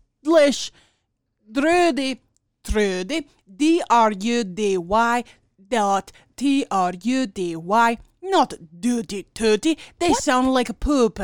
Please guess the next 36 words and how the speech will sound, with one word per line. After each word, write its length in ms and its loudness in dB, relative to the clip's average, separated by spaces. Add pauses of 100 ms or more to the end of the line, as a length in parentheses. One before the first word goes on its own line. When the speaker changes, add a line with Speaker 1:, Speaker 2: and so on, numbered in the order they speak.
Speaker 2:
What 240 -4
the 120 -2
fuck? 420 -6
There's 220 -2
been 200 -6
a 60 -4
dot 480 -6
in 140 0
between 560 -2
Drudy 520 -2
and 100 -4
Trudy 500 -2
on 100 -2
the 100 -2
website? 600 -8 (720)
Speaker 1:
I'm 260 -10
not 280 -16
entirely 480 -10
sure. 420 -16 (340)
Speaker 2:
What? 180 -12 (160)
Well, 160 -2
we 140 -6 (100)
better 200 -2
figure 440 -4
it 100 -2
out. 300 -4 (220)
Maybe 240 -10
that's 220 -4
why 180 -6
everyone's 280 0
going 200 -4
to 60 -4
duty 360 -4
tooty 400 -6
dot 280 -12
com. 360 -12